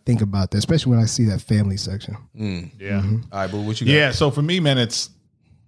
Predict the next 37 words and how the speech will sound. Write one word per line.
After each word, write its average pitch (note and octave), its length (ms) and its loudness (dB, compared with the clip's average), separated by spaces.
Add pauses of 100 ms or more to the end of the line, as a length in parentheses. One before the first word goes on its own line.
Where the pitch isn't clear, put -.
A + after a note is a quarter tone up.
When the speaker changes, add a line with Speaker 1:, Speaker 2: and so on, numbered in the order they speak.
(240)
Speaker 3:
it's D3 180 -2
the C#3+ 160 2
idea B2 440 2
of G#2 160 -2
just A#2 420 -4
being C3 180 2
able A#2+ 200 2
to A2 80 -2
dream A#2+ 360 0
without A2 280 0
any G#2+ 160 -4
limitations. G2+ 840 -8
Speaker 2:
Mm. F2+ 220 -2
Speaker 3:
Like, A#2+ 140 2
right C#3+ 160 4
now, C#3 180 4
it's A#2 100 0
always B2 260 2
be, A2 480 0 (520)
I, A#2 220 0
I A#2+ 80 2
wanna C3+ 200 4
go B2+ 200 4
here, A2+ 300 2
but A2 140 0
I G#2 120 0
know A2 120 0
I G#2 40 0
have G#2+ 120 -4
to G2+ 80 -10
work. G#2+ 480 -2
I - 40 -10
have G#2 100 -8
to - 60 -20
figure G#2 260 -8
this G2+ 160 -6
out. - 280 2